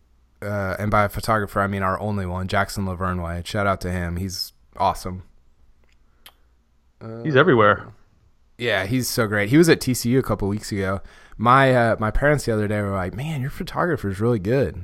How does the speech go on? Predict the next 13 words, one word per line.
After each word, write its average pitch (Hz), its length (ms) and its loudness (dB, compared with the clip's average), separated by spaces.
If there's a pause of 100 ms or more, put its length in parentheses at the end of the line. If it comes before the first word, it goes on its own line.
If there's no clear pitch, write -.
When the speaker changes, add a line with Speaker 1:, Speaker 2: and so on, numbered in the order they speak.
Speaker 1:
I - 80 -10
was 92 120 -10
like, 85 140 -10
"Yeah, 76 280 -6 (180)
he's, 98 320 -10 (560)
he's 95 160 -8
awesome." 101 480 -4 (280)
I'm 87 240 -8
glad 101 240 -4
we 110 100 -4
have 131 200 -2
him. 85 180 -12 (480)
So, 85 380 -12